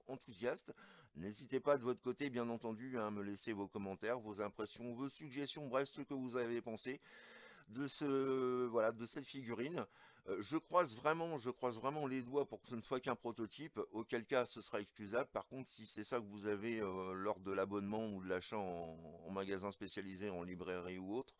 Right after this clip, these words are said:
euh, là, quand même, c'est, c'est, franchement, c'est la loose. Voilà. C'est ainsi que s'achève <laughs> ma revue. Je n'irai pas plus loin. Désolé, hein, j'ai pas le coup de cœur. Il y a bien trop de défauts. En plus, les chevilles cassées et le pied décollé. Enfin,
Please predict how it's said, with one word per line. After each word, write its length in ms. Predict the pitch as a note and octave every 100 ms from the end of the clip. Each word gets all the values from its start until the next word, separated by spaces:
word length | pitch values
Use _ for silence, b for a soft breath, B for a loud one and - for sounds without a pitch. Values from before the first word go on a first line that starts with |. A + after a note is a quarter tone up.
| B B B B
euh, 80 | D2
là, 200 | D#2 G2+ -
quand 60 |
même, 220 | F#2 G2+
c'est, 180 | F#2+ - D2
c'est, 220 | - -
franchement, 320 | - F2+ -
c'est 200 | A2 -
la 80 | D2
loose. 300 | C2 B1+ - - B B -
Voilà. 200 | A#2 - B B B
C'est 540 | - F3+ F3 E3+ D#3
ainsi 320 | E3 D#3+ F#3
que 180 | - E3
s'achève 540 | D3+ D#3 D3 D#3 D3+ A#2
<laughs> 200 | C3+ C#3+
ma 220 | D3 D3+
revue. 480 | C#3+ D3+ A#2+ C3 D#3+
Je 80 | C#3+
n'irai 300 | E3+ E3+ D#3+
pas 160 | E3 D#3
plus 160 | -
loin. 280 | D#3 C#3 C3+ - B B -
Désolé, 480 | C#3+ C#3 D3+ D#3+
hein, 180 | D3+ D3+
j'ai 260 | C3 A#2+ B2+
pas 180 | - D#3+
le 60 |
coup 160 | D3+ D3+
de 60 |
cœur. 280 | - C#3 D3+
Il 60 | D3
y 40 |
a 40 | A#2
bien 220 | C3 E3
trop 180 | - D3+
de 60 |
défauts. 480 | B2 B2+ - C#3 D#3+
En 60 | A#2+
plus, 320 | C3+ C#3 -
les 180 | A2+ A#2+
chevilles 260 | - C#3
cassées 320 | C#3 B2+ -
et 200 | C3+ C3+
le 120 | A#2 G#2+
pied 380 | - - C3 A#2
décollé. 500 | A2+ A2 A2+ A#2+ C3
Enfin, 220 | G#2+ G2+